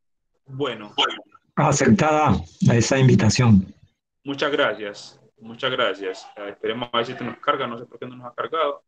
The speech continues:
Speaker 1: pero por aquí es, pues. Ah, W M S Server.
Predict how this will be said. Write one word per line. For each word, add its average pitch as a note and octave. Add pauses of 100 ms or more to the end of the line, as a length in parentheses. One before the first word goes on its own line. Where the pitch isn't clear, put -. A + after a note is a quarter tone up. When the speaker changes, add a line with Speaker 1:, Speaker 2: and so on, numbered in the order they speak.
Speaker 1:
pero A2+
por A2
aquí B2
es, G#2
pues. E2+ (880)
Ah, B2+
W A2+
M C3
S C#3
Server. C#3